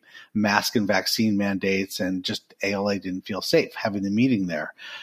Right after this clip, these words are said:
So it went virtual only. The good news there, of course, is that A L A has gotten really good at doing these virtual shows, and that lib learn X was sort of envisioned from the start as a hybrid show.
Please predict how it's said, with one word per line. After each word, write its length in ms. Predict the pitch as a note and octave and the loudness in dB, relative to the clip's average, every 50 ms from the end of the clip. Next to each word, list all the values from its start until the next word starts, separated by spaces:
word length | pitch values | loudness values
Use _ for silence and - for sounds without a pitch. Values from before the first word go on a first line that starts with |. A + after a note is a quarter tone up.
| - - | -10 0
So 200 | - F#3 F3+ F3+ | 4 4 6 6
it 80 | F3 | 6
went 200 | F3+ G#3 G#3 E3+ | 4 4 4 4
virtual 420 | - E3+ D#3 - - F3 D#3+ D3 A#2 | 4 4 4 4 4 6 6 6 6
only. 260 | G#2+ G#2+ G#2+ A#2+ D3+ | 6 6 4 4 4
The 100 | C#3+ D3 | 4 4
good 200 | A#2+ D#3+ F#3 F#3+ | 4 4 6 6
news 200 | F3 E3 C3+ - | 6 4 6 6
there, 140 | D3+ B2+ B2 | 6 6 6
of 80 | A#2+ | 4
course, 220 | - C3 B2 A#2 A#2+ | 4 2 4 4 4
is 80 | A#2 | 4
that 140 | A#2 A#2 - | 2 2 4
A 140 | A#2 B2+ B2+ | 6 6 6
L 160 | A#2+ A#2 A#2 | 8 8 6
A 60 | A#2+ | 6
has 180 | A#2 A2 G#2+ G2+ | 4 4 2 2
gotten 380 | - A#2 A2+ G2+ G2+ G#2+ G#2+ G#2+ | 2 2 2 0 -2 -4 0 2
really 280 | B2 D3+ D3+ C#3 A#2+ A#2+ | 4 4 6 6 4 4
good 200 | G2+ C#3 C3+ A#2+ | 4 6 4 4
at 120 | A2+ - | 4 2
doing 180 | - B2 A2+ A2 | 2 4 4 4
these 140 | G#2+ G2 - | 2 0 0
virtual 420 | - - A#2 A2+ - - F#2+ G2 | 0 -2 -2 0 -2 -2 -4 -2
shows, 460 | - - - D#3 B2+ A2+ A2 G#2 - - - - - - - - - | 0 2 4 6 6 6 6 4 0 -4 -10 -14 -12 -14 -14 -8 0
and 320 | C#3+ D3+ D3+ D3+ D3 C#3+ A#2+ A2+ | 2 4 6 6 6 4 4 2
that 220 | B2+ A#2+ A2 - | 2 2 2 2
lib 220 | A#2+ B2+ B2+ G2+ A2+ | 2 2 4 4 4
learn 180 | A#2 A2+ A2+ | 4 4 6
X 220 | A#2 A2 - - - | 4 4 2 0 -2
was 140 | A2+ - - | -2 0 2
sort 240 | A#2 A2+ G#2 G#2 | 2 2 2 2
of 160 | G#2 G2 G2 - - | 0 -2 -4 -4 0
envisioned 720 | B2 B2 B2 A2+ G#2 D3+ F3 D#3+ - B2+ A2+ G#2+ G#2+ G2+ - | 2 2 2 4 4 4 4 6 4 4 4 4 2 0 2
from 200 | - B2 A2+ G#2 | 2 4 4 4
the 60 | F#2 | 2
start 520 | - - - - C#3 D3+ D3+ G#2+ - - - - - - - - - _ - | 0 -2 2 4 6 6 6 6 4 -2 -10 -18 -20 -20 -20 -20 -12 _ -6
as 160 | A2 G#2+ - | -2 -2 0
a 60 | A2+ | 0
hybrid 500 | - - G2+ G2+ G2+ F2+ G2 F#2+ F2+ - | 2 2 0 0 0 -2 -4 -4 -2 -2
show. 420 | - - G2 E2 D#2 - F2 - | -2 -2 -2 -2 -2 -4 -6 -8